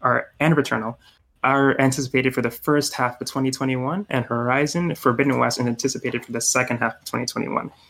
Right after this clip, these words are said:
So we already know that P S five has had a banger launch, uh, with Miles Morales and Sackboy and, and Bugsnax. Uh, looks like twenty-one, twenty twenty-one is gonna continue that hype train and deliver some potentially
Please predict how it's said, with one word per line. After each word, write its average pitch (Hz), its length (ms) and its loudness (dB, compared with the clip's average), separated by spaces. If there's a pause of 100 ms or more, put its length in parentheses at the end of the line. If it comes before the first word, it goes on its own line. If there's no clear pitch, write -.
(120)
So - 100 0
we 123 100 4
already 180 200 6
know 165 160 4
that 127 180 2
P 147 120 2
S 135 160 0
five 120 240 -2
has 113 280 -2
had 120 220 0
a 117 60 -2
banger 139 500 4
launch, 117 500 0 (380)
uh, 113 200 0
with 113 200 -2
Miles 113 240 4
Morales 113 540 0
and 107 260 -6 (260)
Sackboy 117 800 -4
and, 110 220 -12 (440)
and 120 140 -2
Bugsnax. 117 760 2 (400)
Uh, 120 420 4 (160)
looks 143 180 2
like 147 100 4
twenty-one, 139 560 4
twenty 170 200 2
twenty-one 143 300 2
is 131 100 0
gonna 131 160 0
continue 135 480 0
that 117 320 -2 (280)
hype 196 260 -2
train 123 260 2
and 110 340 -6 (420)
deliver 123 300 0
some 123 400 -2 (180)
potentially 120 580 0